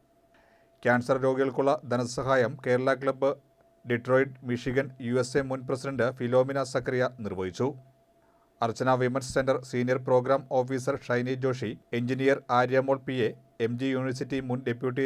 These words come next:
രജിസ്ട്രാർ സൂസൻ സി പി, ആർച്ച്ഫെഡ് അംഗങ്ങളായ ആൻസ ആന്റണി, വിനീത പ്രജു എന്നിവർ സംസാരിച്ചു.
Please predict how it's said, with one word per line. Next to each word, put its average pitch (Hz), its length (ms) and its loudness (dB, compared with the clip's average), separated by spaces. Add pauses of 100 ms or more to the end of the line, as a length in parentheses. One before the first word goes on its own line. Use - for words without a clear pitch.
രജിസ്ട്രാർ 131 360 0 (280)
സൂസൻ 123 420 -4
സി 135 80 -8 (100)
പി, 113 100 -4 (440)
ആർച്ച്ഫെഡ് 135 540 0
അംഗങ്ങളായ 127 400 2 (280)
ആൻസ 117 200 -2 (300)
ആന്റണി, 127 260 -2 (280)
വിനീത 123 280 0 (140)
പ്രജു 127 320 -2
എന്നിവർ 117 200 -4 (100)
സംസാരിച്ചു. 98 460 -2